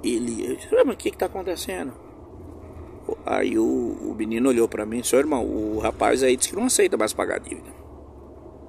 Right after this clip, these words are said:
Aí eu disse, "Como é que é?" "Por que, irmão,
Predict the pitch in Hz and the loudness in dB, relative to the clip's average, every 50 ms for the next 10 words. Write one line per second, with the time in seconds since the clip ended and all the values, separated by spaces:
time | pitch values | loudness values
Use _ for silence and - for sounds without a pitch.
0 | - - - - - - - - - - - 101 101 107 113 110 104 104 117 110 | -18 -18 -18 -18 -18 -18 -18 -18 -16 -10 -6 -2 0 2 2 0 0 -2 -2 -2
1 | - - - - 120 117 123 135 160 - - - 104 110 135 170 - - - - | -2 -2 -2 -4 -4 -2 0 0 -2 -2 -2 -2 0 0 0 -2 -6 -10 -18 -20
2 | - - - - 214 - - 196 190 147 113 110 110 110 107 | -20 -6 -4 -4 -4 4 4 6 6 6 6 4 0 -6 -8